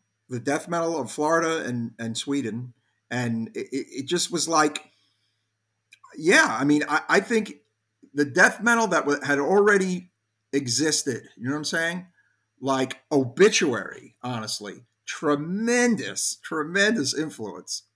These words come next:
on Confusion. Uh, Rich O'Brien loved death metal as well, which completely reflects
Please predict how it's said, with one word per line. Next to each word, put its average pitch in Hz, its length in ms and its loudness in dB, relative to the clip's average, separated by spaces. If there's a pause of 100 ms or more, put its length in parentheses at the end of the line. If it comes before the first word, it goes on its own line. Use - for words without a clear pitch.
(340)
on 120 160 -6
Confusion. 110 720 -4 (580)
Uh, 127 400 0 (640)
Rich 190 220 0
O'Brien 180 520 4
loved 147 420 2
death 139 240 0
metal 131 360 0
as 120 200 -6
well, 190 520 0
which 123 360 -6 (480)
completely 180 640 -2
reflects 147 560 0